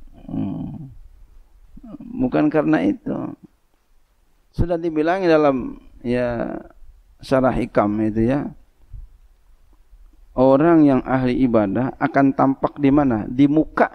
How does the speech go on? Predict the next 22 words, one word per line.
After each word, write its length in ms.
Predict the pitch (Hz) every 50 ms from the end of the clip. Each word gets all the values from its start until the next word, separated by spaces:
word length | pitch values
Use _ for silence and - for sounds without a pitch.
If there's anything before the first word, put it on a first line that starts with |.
| - -
dan 320 | - 135 143 139 135 131 127
di 240 | 143 156 165 - - - _ - - _ - _
anggota 480 | - 120 135 143 127 131 123 - 127 120
tubuhnya. 640 | - - 123 117 131 123 - 135 131 117 95 80 - - _ _ _ _ _
Anggota 400 | - - 127 143 147 143 147 143
tubuhnya 400 | - 170 165 160 170 196 202 196
apa? 320 | 175 165 127 101 - - -
Ibadah. 640 | 156 160 156 170 156 139 127 117 - - - - - - _ _ _ _ _ _ _ _ _ _ _ _ _ _ _ _ _ _ _ _ _ -
Sholatnya, 800 | - - 143 135 135 135 139 143 - - 151 151 139 139 135 -
sholat 240 | - 143 139 135 -
sunatnya 480 | - 143 139 139 135 - - 156 143
rajin, 640 | 135 131 135 131 127 120 120 139 151 147 151 151 143
puasanya 800 | - - 143 135 127 127 127 - - 147 - - 143 139 135 127
rajin, 640 | 120 127 135 143 139 127 123 143 151 151 147 143 131
zikirnya 560 | 123 147 139 - - - 151 135 135 135 131
rajin, 560 | 123 123 143 143 143 135 127 139 151 143 143
sedekahnya 720 | 147 - - 131 131 147 147 - - - - - 139 143 127
rajin. 560 | 120 127 135 147 135 123 143 151 147 147 147 _ _ _ _ _ _ _ _ _ _ _ _ _ _ _ -
Itu 240 | 151 147 190 196 -
tampak 400 | - 180 175 175 - 190 - 175
di 80 | 180
situ. 240 | 151 160 143 - 135